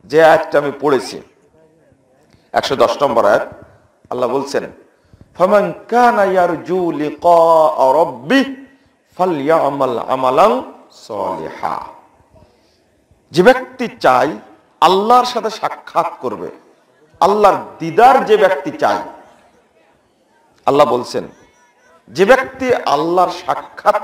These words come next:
চায়, ফালইয়ামাল আমালান সলিহা, সে যেন আমলে সলেহ করে। ওয়ালা ইউশরিক বিইবাদাতি রাব্বিহি আহাদা, আমল করতে গিয়ে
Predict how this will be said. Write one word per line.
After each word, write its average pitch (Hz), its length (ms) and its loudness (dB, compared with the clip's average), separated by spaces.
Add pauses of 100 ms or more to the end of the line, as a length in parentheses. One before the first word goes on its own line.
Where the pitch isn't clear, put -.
(140)
চায়, 117 220 2 (1000)
ফালইয়ামাল 127 800 0
আমালান 120 840 -2 (320)
সলিহা, 90 840 -8 (440)
সে - 240 -4
যেন 160 220 2 (240)
আমলে 127 680 -2 (200)
সলেহ 92 520 -10 (160)
করে। - 200 -10 (800)
ওয়ালা 262 400 8
ইউশরিক 247 640 -2
বিইবাদাতি 208 920 2
রাব্বিহি 185 920 0 (420)
আহাদা, - 460 -6 (920)
আমল 262 600 2
করতে 220 500 0
গিয়ে 175 560 -4